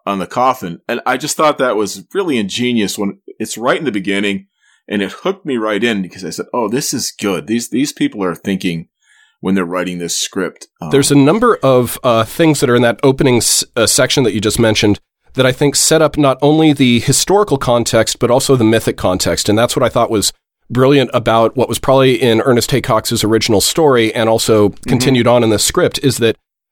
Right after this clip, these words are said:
Speaker 2: you know, we do have that sort of opening where, um, you know, it's plagued by a rash of graves, and then we go right into the funeral. So we have this town that's growing up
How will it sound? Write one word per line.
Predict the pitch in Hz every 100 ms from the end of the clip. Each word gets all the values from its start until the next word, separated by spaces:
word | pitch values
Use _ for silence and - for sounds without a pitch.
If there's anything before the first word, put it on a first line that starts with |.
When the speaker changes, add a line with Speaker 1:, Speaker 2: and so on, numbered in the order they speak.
| _
Speaker 2:
you | 143
know, |
we | 131
do | 139 185
have | 160 135
that | 131
sort | - 131
of | 110 143
opening | 139 127 107 104
where, | 104 101 - _ _ -
um, | 123 107 101 95 _ _ _ _ _ _ _ _ -
you | 131
know, | 113
it's | 139 -
plagued | - 151 139 135
by | 123
a | 117
rash | 113 113 -
of | 117 98
graves, | 107 110 101 90 -
and | 135 117
then | 117
we | 107
go | 110
right | 110 120 120
into | 131 120 120 - 110
the | 98
funeral. | - 151 135 101
So | 98 117
we | 117
have | 131 135
this | 123 -
town | - 135 127
that's | 117 -
growing | 120 113
up | 110